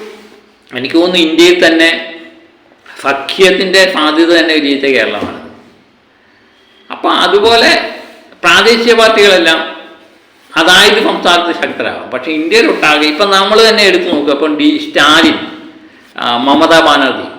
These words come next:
ഈ ബെ-, ബംഗാളിലും തമിഴ്നാട്ടിലും ശക്തമാകും. പക്ഷേ ലോ-, ഈ ഇന്ത്യയിലെ എല്ലായിടം പോയി പ്രസംഗിച്ച് ആൾക്കാരെ വരുതിയിലാക്കാൻ പറ്റില്ല. പക്ഷേ നരേന്ദ്രമോദി, രാഹുൽ ഗാന്ധി, ഇങ്ങനെ ദേശീയ നേതാക്കന്മാരുണ്ട്, അവർക്ക് എവിടെയും പോയി പ്രസംഗിക്കാനും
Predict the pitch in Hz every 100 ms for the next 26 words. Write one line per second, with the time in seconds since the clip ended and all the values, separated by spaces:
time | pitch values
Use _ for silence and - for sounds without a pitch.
0 | - - 202 185 170 170 170 160 165 180
1 | 190 202 208 196 190 202 190 180 180 -
2 | 156 - 127 107 147 185 180 - 165 185
3 | 170 170 170 165 175 185 202 202 190 190
4 | 190 196 202 190 190 185 165 - 175 165
5 | 175 170 151 156 165 165 160 160 - 147
6 | 143 151 143 - 131 - 87 76 - -
7 | _ _ _ - - _ 233 262 240 208
8 | 190 180 165 214 294 - - - - -
9 | - 175 170 170 151 143 135 139 - 165
10 | 190 208 226 214 170 175 196 196 185 180
11 | 151 131 123 104 - - - - - _
12 | 196 240 226 202 202 220 196 180 160 -
13 | 156 156 151 151 147 147 -